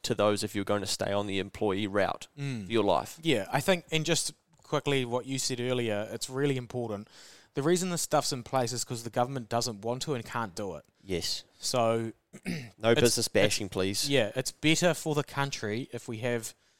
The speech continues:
Speaker 2: the free market take care of a lot of things. Um, with all this climate change talk, I didn't see the government coming out with an electric car. I saw Elon do it.
Speaker 1: Oh, that's a good
Speaker 2: A
Speaker 1: point.
Speaker 2: free market capitalist pulled it off. Would you trust Jacinda to look after climate change or Elon?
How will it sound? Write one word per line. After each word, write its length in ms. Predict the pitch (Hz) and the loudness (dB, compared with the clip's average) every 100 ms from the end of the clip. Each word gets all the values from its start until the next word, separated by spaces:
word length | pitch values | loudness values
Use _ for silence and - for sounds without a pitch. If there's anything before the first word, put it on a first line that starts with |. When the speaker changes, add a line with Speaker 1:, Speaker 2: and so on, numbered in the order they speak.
| _ | _
Speaker 2:
the 60 | 123 | -12
free 300 | - 123 120 | -6 -4 -2
market 360 | 113 117 120 | -2 -2 -4
take 220 | - 131 110 | -6 -6 -4
care 160 | 131 | -4
of 80 | 117 | -2
a 60 | 107 | -2
lot 220 | 110 113 | -2 -4
of 100 | 120 | -6
things. 560 | - 107 85 90 - - _ _ _ _ _ - | -4 -4 -4 -6 -6 -6 _ _ _ _ _ -6
Um, 440 | 110 104 107 107 - _ - | -2 0 -2 -6 -14 _ -6
with 180 | 143 131 | -4 0
all 140 | 160 | 0
this 180 | 170 160 | 2 0
climate 360 | - 151 160 - | 0 0 0 0
change 320 | 151 123 117 | -4 -2 -4
talk, 240 | 123 113 | -4 0
I 80 | 123 | 0
didn't 180 | 139 156 | 0 -2
see 180 | - 139 | -2 -2
the 120 | 120 | 0
government 380 | 127 127 135 113 | 2 2 -2 -6
coming 240 | 127 107 | -6 -6
out 140 | 98 92 | -6 -8
with 100 | 101 | -10
an 80 | 101 | -8
electric 380 | 95 87 - | -8 -10 -14
car. 360 | - 87 92 139 _ _ _ _ _ _ - | -12 -8 -4 -4 _ _ _ _ _ _ -12
I 60 | 113 | -6
saw 240 | - 127 | -4 0
Elon 340 | 127 156 117 | 2 4 2
do 180 | 98 90 | -2 -6
it. 80 | 90 - _ _ _ _ _ 180 | -8 -14 _ _ _ _ _ -2
Speaker 1:
Oh, 140 | 180 | 4
that's 220 | 123 - | 4 4
a 20 | |
good 120 | 120 190 | -4 -6
Speaker 2:
A 20 | |
Speaker 1:
point. 320 | - 90 107 | -6 -4 -4
Speaker 2:
free 260 | - 139 131 | -4 -4 -2
market 300 | 131 123 101 | -2 -4 -2
capitalist 440 | 165 160 135 - | -2 0 -2 -2
pulled 220 | - 123 | -4 -4
it 80 | 110 | -4
off. 260 | 101 98 - | -4 -6 -6
Would 140 | 131 | -6
you 80 | 143 | -6
trust 300 | - 151 - | -2 -4 -2
Jacinda 400 | 127 - 143 151 | -2 -2 -2 -2
to 80 | 151 | -2
look 180 | 135 | 0
after 200 | 143 131 | 0 -2
climate 340 | 139 143 143 139 | -4 -2 -2 -2
change 260 | 165 170 | -4 -4
or 80 | 139 | -6
Elon? 460 | 123 131 107 85 | -4 -2 -2 -4